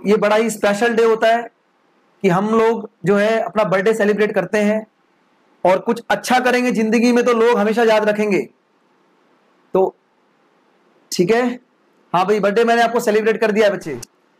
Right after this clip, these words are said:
आपको wish कर दिया है birthday। फटाफट से अगले question का आंसर बताइए दोस्तों।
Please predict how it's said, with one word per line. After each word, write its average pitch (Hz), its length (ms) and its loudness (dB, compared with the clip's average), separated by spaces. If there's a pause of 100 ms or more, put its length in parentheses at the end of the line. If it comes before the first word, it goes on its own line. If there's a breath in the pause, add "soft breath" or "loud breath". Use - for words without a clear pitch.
(160)
आपको 175 240 0
wish 208 160 -4
कर 220 160 0
दिया 226 200 2
है 220 40 0
birthday। 220 340 0 (840)
फटाफट 233 260 0
से 254 120 0
अगले 240 200 2
question 240 320 -2
का 233 80 0
आंसर 226 260 0
बताइए 226 260 2
दोस्तों। 220 360 0